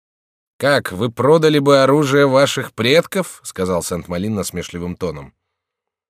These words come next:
«Да, сударь», сказал Евстахий де Мираду, «продать святыню —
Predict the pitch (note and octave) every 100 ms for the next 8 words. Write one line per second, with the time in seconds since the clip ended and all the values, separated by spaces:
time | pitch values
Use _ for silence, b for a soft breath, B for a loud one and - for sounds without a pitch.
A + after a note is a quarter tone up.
0 | - B2 E3 F#3 C3+ - A#2 G#2 F#2 -
1 | F#2+ F#2 F2+ F2 - F2+ - F2 F2+ F2
2 | E2+ E2 _ _ _ - B2+ B2 D3+ -
3 | B2+ B2+ - E3+ D3+ F2 D2